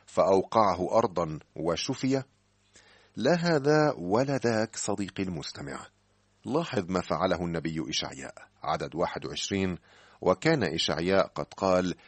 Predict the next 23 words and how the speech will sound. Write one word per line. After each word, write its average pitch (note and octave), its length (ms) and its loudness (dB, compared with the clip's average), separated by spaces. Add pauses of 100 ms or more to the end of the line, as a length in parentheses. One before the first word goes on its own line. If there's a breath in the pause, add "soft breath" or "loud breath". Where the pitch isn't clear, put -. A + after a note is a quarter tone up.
(140 loud breath)
'ليأخذوا F#2 720 0 (120)
قرص - 340 -2 (140)
تين C#3 480 2 (320)
ويضمضوه A2+ 1160 2
على G#2+ 240 4
الدبل C#3 560 0 (340)
فيبرأ.'" G#2 540 0 (680)
أي G#2 180 2
أنه G#2+ 280 -2
فعل G#2 340 -2
الشيئين A2+ 720 -2
اللذين G#2+ 500 0
أوصى B2+ 340 -2
بهما G2 340 -2
يعقوب: C3+ 540 -4 (560 soft breath)
"أمريض G2 420 2
أحد F2 400 -2
بينكم؟ A#2 840 0 (260 loud breath)
فليدعو F2+ 580 0
شيوخ F#2 400 -2
الكنيسة F2+ 600 -2
فيصلوا C#3 720 0
عليه F3 360 -2